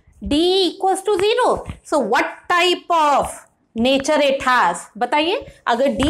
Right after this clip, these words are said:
equals to zero है, so the nature will be, you will get,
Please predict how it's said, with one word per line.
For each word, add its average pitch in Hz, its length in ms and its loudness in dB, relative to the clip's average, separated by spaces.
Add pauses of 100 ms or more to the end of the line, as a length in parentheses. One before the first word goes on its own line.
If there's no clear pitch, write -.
(120)
equals 339 320 -2
to 339 160 -2
zero 294 380 0
है, 302 320 2
so 277 300 2
the 247 200 -4
nature 254 600 0
will 262 220 -2
be, 330 160 0 (540)
you 220 140 -2
will 226 180 0
get, 269 420 -2